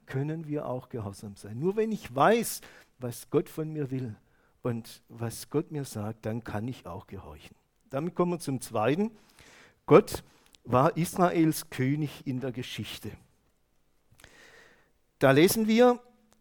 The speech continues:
Samuel fuhr fort, Es war der Herr, der einst Mose und Aaron dazu berufen hat,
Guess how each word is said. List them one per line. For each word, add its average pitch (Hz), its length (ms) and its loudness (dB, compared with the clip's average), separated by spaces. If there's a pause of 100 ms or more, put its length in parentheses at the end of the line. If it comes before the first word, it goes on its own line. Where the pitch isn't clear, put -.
(1300)
Samuel 214 480 6
fuhr 170 180 0
fort, 180 320 2
Es 170 160 0
war 131 160 2
der 156 160 4
Herr, 180 220 4 (120)
der 139 180 2
einst 170 360 0
Mose 185 340 0
und 151 160 -2
Aaron 165 360 2
dazu 156 260 -2
berufen 147 540 -6
hat, - 160 0